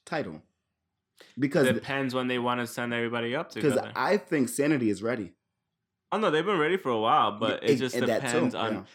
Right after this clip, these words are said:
Speaker 2: the other problem. This is the other problem, which we'll
Speaker 1: Space.
Speaker 2: get to in a little bit with
Speaker 1: Mm-hmm.
Speaker 2: because of SmackDown and Raw.
Speaker 1: Yeah.
Speaker 2: We'll get to it
Speaker 1: And that's
Speaker 2: because
Speaker 1: yeah,
Speaker 2: they
Speaker 1: yeah.
Speaker 2: already had some shit go down. Um, but we'll, we'll see what happens with that.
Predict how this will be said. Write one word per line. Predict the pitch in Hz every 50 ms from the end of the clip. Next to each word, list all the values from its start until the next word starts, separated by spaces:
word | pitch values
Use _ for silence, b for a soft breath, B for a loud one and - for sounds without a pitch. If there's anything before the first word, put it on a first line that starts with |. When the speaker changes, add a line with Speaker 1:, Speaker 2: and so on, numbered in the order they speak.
| B B -
Speaker 2:
the | - - -
other | 127 151 175 180
problem. | - - 180 160 147 131 117
This | 123 123 - 123
is | 117
the | 117 107 -
other | 107 113 120
problem, | - - 135 123 123 123 131 135 139 151 156 135 - -
which | 113 104 95 - - - - _ _ _ _ _ _ _ - -
we'll | 104 104 104
Speaker 1:
Space. | 101 120 117 - - -
Speaker 2:
get | - 117 - - - -
to | - - 123 110 107 107 101 - b b b b b b b _ _ -
in | 104 104 95
a | 98
little | 101 95 95 95 107 117 117
bit | 113 123 135 143 - - -
with | - 104 98 85
Speaker 1:
Mm-hmm. | - 127 135
Speaker 2:
because | 139 107 104
of | 98 - - 107
SmackDown | 101 104 101 - 110 110 107 107 - - -
and | 95 101 107 113 120 123 123
Raw. | 131 131 139 156 190 202 - _ _ _ _ 101
Speaker 1:
Yeah. | 95 90 85 73 71 73 _ _ - - - _
Speaker 2:
We'll | - 85 110 107
get | 104 107 107 107 - -
to | 131 123 131
it | 139 143 -
Speaker 1:
And | 120 113
that's | 113 113 110 -
Speaker 2:
because | 120 107 104 104 107
Speaker 1:
yeah, | 95
Speaker 2:
they | 107 104
Speaker 1:
yeah. | 107 104
Speaker 2:
already | 104 107 104 104 104
had | 101 110 110 110 110 110 -
some | - 120 117
shit | - - - 127 123 - 127
go | 127 127 127 127
down. | 127 131 131 135 139 151 165 - b b b b b b b b b -
Um, | - 104 104 104 98 92 95 95 95 98
but | 101 101 95 90 - - - _ _ _ _ _ _ _ -
we'll, | 101 107 107 104 90
we'll | 101 107 101
see | - - 101 92
what | 85 64 -
happens | 90 60 52 - 67 67 80 117 - -
with | 80 80 -
that. | - 64 50 -